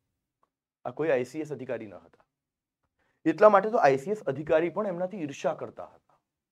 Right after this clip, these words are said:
ક્લાર્ક લેવલથી પોતાની સૂઝબૂઝ. અને એવું કહેવાય છે કે જ્યારે ભારત આઝાદ થયું ને, ત્યારે જેટલા પણ આઈ સી એસ અધિકારીઓ હતા ને, બરાબર, ભલે આ આઈ સી એસ નતા, એમનો રેન્ક લેવલનો થઈ ગયો હતો,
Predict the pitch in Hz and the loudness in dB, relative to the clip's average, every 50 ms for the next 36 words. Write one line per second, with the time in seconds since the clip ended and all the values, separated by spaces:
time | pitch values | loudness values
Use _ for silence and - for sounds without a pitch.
0 | _ _ _ _ 202 254 277 311 339 359 349 349 269 247 220 208 202 190 - - | _ _ _ _ 12 12 12 12 12 12 12 10 4 4 6 6 4 2 0 -4
1 | 156 170 208 247 277 - - _ _ _ _ _ - 131 - 147 147 160 160 147 | -6 -6 -6 -6 -8 -12 -18 _ _ _ _ _ -14 -12 -10 -10 -10 -10 -10 -12
2 | - - 175 196 180 147 143 147 131 - - - - - 147 175 175 170 170 175 | -10 -6 -6 -6 -4 -4 -4 -6 -6 -6 -12 -20 -12 -6 -4 -2 0 -2 -2 -2
3 | - 160 160 165 180 175 190 202 175 147 160 165 180 - - 110 104 117 139 160 | 0 2 2 2 2 0 -4 -8 -4 -4 -2 -2 -4 -6 -8 -6 -4 -4 -4 -4
4 | - - - 110 107 - 143 151 151 - - 147 180 226 233 196 - - - - | -4 -4 -2 -2 0 0 0 0 0 -2 -6 -8 -8 -8 -8 -10 -12 -14 -20 -8
5 | _ 175 180 208 208 147 127 147 147 147 180 233 285 269 339 330 320 294 262 240 | _ 0 2 2 2 2 -2 -4 6 12 12 12 12 12 12 12 12 12 12 10
6 | - 247 240 214 208 170 202 180 185 175 190 190 175 - 170 196 220 190 - - | 8 2 -2 -2 -2 -6 -2 0 0 0 2 0 -2 -2 -2 0 0 0 -2 -4
7 | _ _ _ _ - 113 120 127 139 160 196 185 - - - - 151 202 254 240 | _ _ _ _ -2 4 4 6 6 6 4 4 2 -6 -6 2 10 12 12 12
8 | 196 196 190 156 147 165 156 - - 185 - - 160 151 165 156 160 165 151 123 | 12 12 12 12 10 6 4 2 -2 -4 -2 -2 0 0 0 2 2 0 4 6
9 | 160 208 240 - 220 196 185 180 175 175 170 147 151 135 139 131 131 151 165 160 | 6 6 6 6 4 4 4 4 4 0 -2 -2 -2 -2 -2 -2 -2 -4 -6 -6